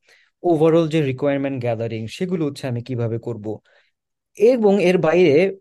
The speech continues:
আহ, যদিও এটা রি-, remotely অ্যাপ্লিকেবল না, যদি কোনো field study করা যা-, লাগে যে আমার কোনো একটা পে-, স্পেসে, কোনো একটা প্লেসে গিয়ে আমাকে এই কাজটা করতে হবে, যদি সেগুলো করার প্রয়োজন হয়, সেগুলো হয়তো আমাকে করতে হবে, বা যদি remotely কাজ করতে হয়,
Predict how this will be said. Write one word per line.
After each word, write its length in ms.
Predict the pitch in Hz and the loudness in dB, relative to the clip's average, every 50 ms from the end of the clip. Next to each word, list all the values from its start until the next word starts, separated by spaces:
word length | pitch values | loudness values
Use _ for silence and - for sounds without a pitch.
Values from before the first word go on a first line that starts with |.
| _ - | _ -2
আহ, 220 | 147 127 123 123 | 0 2 2 2
যদিও 280 | 120 123 156 156 185 190 | 2 0 0 0 0 0
এটা 120 | 190 185 | 0 0
রি-, 360 | 160 151 156 151 147 139 127 | -2 0 0 0 0 0 -2
remotely 540 | 117 135 139 139 135 131 - 151 147 147 147 123 | -2 -4 -4 -6 -6 -6 -6 -4 -4 -4 -4 -4
অ্যাপ্লিকেবল 640 | 135 127 110 123 123 - - 135 151 135 143 131 | -4 -4 -4 -4 -6 -8 -6 -6 -6 -6 -6 -6
না, 160 | 117 110 120 | -6 -8 -8
যদি 220 | 117 123 123 123 127 | -6 -6 -6 -6 -6
কোনো 180 | - 131 127 | -6 -6 -6
field 300 | 127 - 147 143 143 139 | -6 -6 -6 -6 -6 -8
study 300 | 127 - - 135 123 127 | -8 -6 -6 -6 -6 -4
করা 200 | 123 127 120 117 | -4 -4 -4 -4
যা-, 140 | 107 113 110 - | -4 -6 -8 -6
লাগে 280 | 120 117 107 107 107 | -8 -8 -8 -8 -8
যে 100 | 104 110 | -8 -6
আমার 200 | 110 110 113 113 | -6 -6 -6 -6
কোনো 140 | - 127 123 | -6 -4 -4
একটা 120 | 120 123 123 | -4 -6 -8
পে-, 320 | - - - - - 135 | -10 -12 -12 -10 -10 -12
স্পেসে, 480 | 131 - _ 139 131 127 - 143 143 - | -12 -4 _ 0 0 2 2 0 0 0
কোনো 260 | - _ - 131 127 | -4 _ -4 -2 -2
একটা 100 | 127 139 | -2 -2
প্লেসে 340 | 131 135 135 127 127 143 123 | -2 -2 -2 -2 -2 -4 -6
গিয়ে 220 | 113 131 165 180 | -4 -2 0 0
আমাকে 220 | 170 147 127 120 | 0 0 -2 -4
এই 60 | 120 - | -6 -6
কাজটা 260 | - 101 - - - | -8 -10 -10 -14 -16
করতে 240 | - 107 - - 90 | -16 -14 -12 -10 -10
হবে, 160 | 73 - 64 - - - - - _ _ _ _ | -10 -10 -14 -18 -20 -20 -20 -20 _ _ _ _
যদি 160 | - 131 131 135 | 0 0 0 2
সেগুলো 340 | - 190 190 208 196 175 | 2 2 2 4 4 4
করার 220 | - 139 127 127 120 | 4 4 4 4 2
প্রয়োজন 300 | 123 123 120 113 113 104 | 2 0 -2 -2 -2 -4
হয়, 100 | 117 110 | -4 -4
সেগুলো 300 | - 160 156 165 160 151 | -4 -4 -2 -2 -2 0
হয়তো 200 | 139 135 127 127 | -2 -2 -4 -4
আমাকে 180 | 117 117 110 - | -4 -4 -6 -8
করতে 240 | 123 113 - - 107 | -12 -12 -10 -8 -8
হবে, 220 | 104 101 107 107 113 - _ | -6 -4 -4 -6 -6 -8 _
বা 320 | 151 127 151 170 185 180 175 | -6 -2 0 2 2 2 0
যদি 200 | 147 143 143 131 | 0 -4 -4 -2
remotely 420 | 123 143 170 202 214 214 208 190 | -2 -2 -2 -2 -2 -2 -2 -2
কাজ 220 | 190 139 117 - | -2 -2 -4 -6
করতে 240 | - 123 110 - - | -8 -14 -14 -12 -10
হয়, 120 | 101 113 | -10 -10